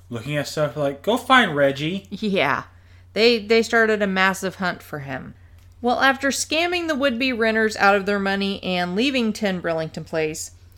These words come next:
Speaker 2: Christie booked a room at the King's Cross Rowton House and gave his real name and address, 'cause he's fucking stupid. He requested a week's stay, but only stayed four days.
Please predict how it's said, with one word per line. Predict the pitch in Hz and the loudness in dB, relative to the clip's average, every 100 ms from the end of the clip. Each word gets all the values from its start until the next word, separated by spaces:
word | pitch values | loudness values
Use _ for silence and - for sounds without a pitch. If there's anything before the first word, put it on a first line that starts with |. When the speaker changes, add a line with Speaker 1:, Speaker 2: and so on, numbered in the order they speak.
| - - - | -20 -20 -4
Speaker 2:
Christie | 285 302 302 | -2 0 -2
booked | 254 254 254 | 0 0 -2
a | |
room | 208 208 202 | 0 0 0
at | - 175 | -4 -6
the | |
King's | 180 - 285 302 - | -10 -6 -6 -4 -8
Cross | - 233 220 220 - | 0 2 2 0 -4
Rowton | 202 202 208 202 | 0 0 -2 -4
House | 190 - 180 175 180 - - | -6 -8 -4 -4 -4 -10 -8
and | 170 | -8
gave | 160 156 | -4 -6
his | 165 147 - | -6 -12 -6
real | 196 214 | -2 0
name | 220 185 175 170 170 - - | 0 0 -2 -6 -10 -16 -16
and | - 156 | -8 -4
address, | 160 156 139 - - - - - - | -4 -4 -4 -4 -8 -10 -10 -20 -20
'cause | - 151 - | -12 -10 -6
he's | 151 143 | -8 -8
fucking | - 139 - 143 | -8 -8 -8 -12
stupid. | 143 - - 151 - - - - - - - - - | -10 -12 -8 -8 -6 -10 -10 -16 -20 -20 -20 -20 -6
He | 240 | 2
requested | 240 240 262 254 254 240 | 4 4 4 4 2 0
a | |
week's | 240 247 - | 0 -2 -4
stay, | - 240 240 | -2 2 4
but | 226 220 | 2 0
only | 220 262 | -2 -2
stayed | 269 - 240 240 | -4 0 0 0
four | - 196 185 | -4 -4 -2
days. | 190 190 - - - | -2 -4 -6 -10 -12